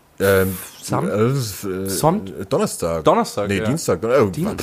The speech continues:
Speaker 2: ist ja egal, es war ein Tag.
Speaker 1: Scheißegal.
Speaker 2: Und da hattest du auch diese sexy Stimme, also diese Podcast-Stimme. Ich mir
Speaker 1: <laughs> Vielleicht
Speaker 2: dachte,
Speaker 1: liegt's
Speaker 2: das
Speaker 1: auch
Speaker 2: ist,
Speaker 1: an dir.
Speaker 2: das ist deine Stimme halt.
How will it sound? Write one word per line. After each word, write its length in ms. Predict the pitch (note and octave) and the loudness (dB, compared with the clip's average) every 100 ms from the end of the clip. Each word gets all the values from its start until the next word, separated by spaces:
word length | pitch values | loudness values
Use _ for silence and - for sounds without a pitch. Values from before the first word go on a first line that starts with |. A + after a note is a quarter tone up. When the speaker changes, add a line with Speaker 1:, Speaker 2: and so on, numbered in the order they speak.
| - | -4
Speaker 2:
ist 120 | - | 0
ja 100 | A2+ | 0
egal, 300 | F#2 E2+ G#2 | 0 -4 -4
es 120 | - | 2
war 80 | C3 | 2
ein 60 | C3+ | 2
Tag. 260 | C#3 D3 | 2 2
Speaker 1:
Scheißegal. 240 | C#2+ D2+ D#2+ _ _ _ _ - - - | 0 -12 -18 _ _ _ _ -20 -20 -2
Speaker 2:
Und 220 | C3+ C3+ | 0 2
da 80 | C#3+ | 2
hattest 220 | G3+ - | 2 0
du 40 | |
auch 120 | F3+ A3+ | 0 0
diese 180 | D#3+ A#2 | -4 -6
sexy 320 | A#2+ G#2+ A#2+ | -8 -8 -12
Stimme, 360 | - G#2+ G#2 - | -10 -8 -8 -6
also 160 | A2+ | -6
diese 180 | A#2 C3+ | -4 -4
Podcast-Stimme. 560 | C3 A3+ G3+ - C3 C#3+ | 0 2 2 0 4 2
Ich 40 | |
mir 40 | |
Speaker 1:
<laughs> 20 | - | 4
Vielleicht 120 | B2+ A2+ | 4 4
Speaker 2:
dachte, 40 | |
Speaker 1:
liegt's 120 | C3+ | 2
Speaker 2:
das 80 | G2+ | 2
Speaker 1:
auch 80 | F#2 | 2
Speaker 2:
ist, 80 | E2+ | 0
Speaker 1:
an 60 | |
dir. 320 | E2 A#2+ D#2+ C#2+ - | 0 2 0 -2 -8
Speaker 2:
das 120 | A#2+ | -8
ist 120 | D3+ | -2
deine 240 | D3+ F3+ | 0 2
Stimme 300 | E3+ G3 G#3 | 0 2 2
halt. 240 | B2+ G#2 | 2 2